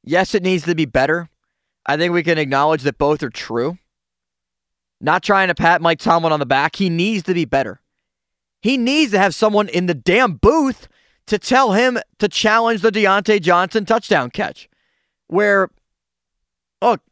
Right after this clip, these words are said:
I think you and I both thought that it probably wasn't a catch right away, but Gene Steratore said, "Yeah,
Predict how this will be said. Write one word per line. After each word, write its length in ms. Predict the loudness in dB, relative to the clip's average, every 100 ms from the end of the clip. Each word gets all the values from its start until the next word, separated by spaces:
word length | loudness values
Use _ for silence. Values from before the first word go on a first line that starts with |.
| _
I 100 | -6
think 180 | -4 -6 -10 _
you 240 | -4 0 2
and 100 | 4
I 180 | 2
both 280 | 2 0 0
thought 320 | 2 2 2
that 160 | -2 -4 _ _ _ _ _ _ _ _
it 140 | -8 -6
probably 460 | 0 0 0 -2
wasn't 380 | 0 0 0 -2
a 40 |
catch 300 | -2 -2 -2
right 180 | 0 -2
away, 520 | -2 -2 0 0 -4 -12 _ _ _ _ _
but 120 | -12
Gene 240 | -4 -4 -4
Steratore 640 | -2 0 0 0 -2 -4
said, 260 | -2 -2 0
"Yeah, 340 | 0 2 0